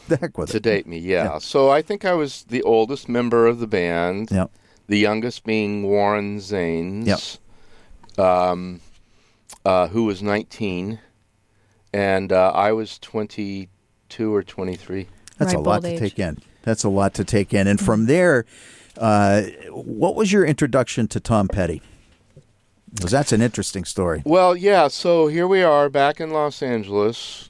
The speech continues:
Speaker 2: Uh, we had had some touring under our belt. I think we toured the United States. We w-, toured Europe,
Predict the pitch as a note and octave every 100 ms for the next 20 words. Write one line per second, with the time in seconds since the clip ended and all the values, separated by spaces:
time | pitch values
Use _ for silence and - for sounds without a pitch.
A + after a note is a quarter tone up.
0 | - G#2+ G#2 G#2+ G#2+ G#2 G2+ A2+ A2 -
1 | A2 - - - _ _ - D#3+ D3+ C3+
2 | B2 A2+ G#2+ G2 F#2 E2+ F#2 F#2+ A2 G2
3 | G2 A#2 - A2 G#2+ G2+ _ _ - B2
4 | A#2+ A#2+ A2 G#2 G2+ - F#3+ F3 D#3+ -
5 | - - _ - - - _ - G#2 G#2
6 | - A#2 G#2+ G2+ C3+ E3 D#3 -